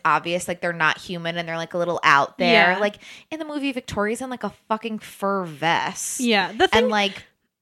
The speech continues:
Speaker 2: Sorry.
Speaker 1: she just lo-, like, all of them kind of look like outsiders, whereas,
Speaker 2: Yeah.
Speaker 1: like, it's clear in the book they are trying to appear at least a little bit human so they can
Speaker 2: Mm-hmm.
Speaker 1: hunt more easily or, like, blend in a little bit more easily.
Speaker 2: Right.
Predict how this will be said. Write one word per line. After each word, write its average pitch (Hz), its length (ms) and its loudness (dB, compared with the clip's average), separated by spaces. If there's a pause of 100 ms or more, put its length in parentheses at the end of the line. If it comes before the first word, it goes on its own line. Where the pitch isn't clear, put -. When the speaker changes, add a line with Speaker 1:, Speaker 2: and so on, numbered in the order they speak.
(160)
Speaker 2:
Sorry. 165 300 -6
Speaker 1:
she 269 180 -8
just 277 200 -6
lo-, 208 320 -8 (260)
like, 220 320 -6
all 220 220 6
of 247 100 -2
them 240 160 -2
kind 202 240 -2
of 185 120 -6
look 160 520 -4 (1000)
like 180 520 2
outsiders, 135 760 0
whereas, 185 320 4
Speaker 2:
Yeah. 190 180 6
Speaker 1:
like, - 80 -4
it's 196 120 -4
clear 208 360 -2
in 247 120 -4
the 233 80 0
book 143 420 -2 (680)
they 185 520 4 (100)
are 190 340 6 (760)
trying 180 480 -4
to 156 480 -2
appear 185 340 0
at 180 100 0
least 208 200 -4
a 214 60 4
little 180 360 -2
bit 175 180 -2
human 202 720 -4
so - 160 -2
they 196 160 4
can 269 300 0
Speaker 2:
Mm-hmm. - 100 -14
Speaker 1:
hunt - 160 2
more 160 140 -6
easily 147 400 -6
or, 123 80 -2
like, 135 220 -4
blend 180 360 -2
in 180 140 -4
a 160 80 -8
little 165 180 -6
bit 139 140 -8
more 127 160 -8
easily. 156 580 -10
Speaker 2:
Right. 185 480 -6